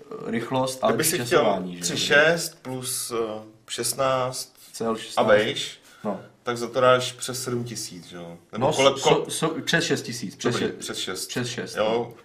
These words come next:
Speaker 2: šest až sedm tisíc.
Speaker 1: No.
Speaker 2: Když chceš polovinu, tak za to dáš, eh,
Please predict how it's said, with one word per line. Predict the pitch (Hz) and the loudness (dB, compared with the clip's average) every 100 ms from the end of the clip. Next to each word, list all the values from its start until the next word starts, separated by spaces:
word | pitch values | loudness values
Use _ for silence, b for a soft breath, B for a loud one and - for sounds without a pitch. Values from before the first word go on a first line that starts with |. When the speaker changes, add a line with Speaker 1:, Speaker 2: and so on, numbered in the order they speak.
| _ | _
Speaker 2:
šest | - 160 165 - | 0 2 2 0
až | - | 0
sedm | 151 139 | 0 -2
tisíc. | 127 - 90 - - B B B | -6 -10 -12 -14 -16 B B B
Speaker 1:
No. | 110 104 - - _ - | -6 -6 -10 -20 _ -16
Speaker 2:
Když | 110 175 - | -6 -4 -2
chceš | - 190 | -2 -4
polovinu, | - 123 123 156 156 | 0 2 2 2 0
tak | 156 131 | 0 -2
za | 135 | -4
to | 139 | 0
dáš, | 139 131 127 123 - 123 | 4 6 4 0 -4 -6
eh, | 110 | -8